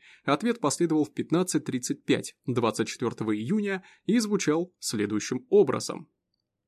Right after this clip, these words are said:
Гитлер принял решение удержать Витебск в качестве крепости. Получив приказ об удержании Витебска как крепости, Рейнгард решает апеллировать к своему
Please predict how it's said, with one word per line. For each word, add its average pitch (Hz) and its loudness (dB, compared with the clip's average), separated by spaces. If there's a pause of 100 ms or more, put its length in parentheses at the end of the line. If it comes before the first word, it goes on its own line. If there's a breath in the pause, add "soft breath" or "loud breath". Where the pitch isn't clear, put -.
(440)
Гитлер 139 2 (140)
принял 190 8
решение 151 4
удержать 123 0
Витебск - -6
в - -20
качестве 131 0
крепости. - -4 (1120)
Получив 185 8
приказ 165 4
об 190 4
удержании 120 2
Витебска 180 -2
как - -4
крепости, 202 0 (200)
Рейнгард 135 2 (120)
решает 190 2 (100)
апеллировать 165 2
к - -10
своему 135 2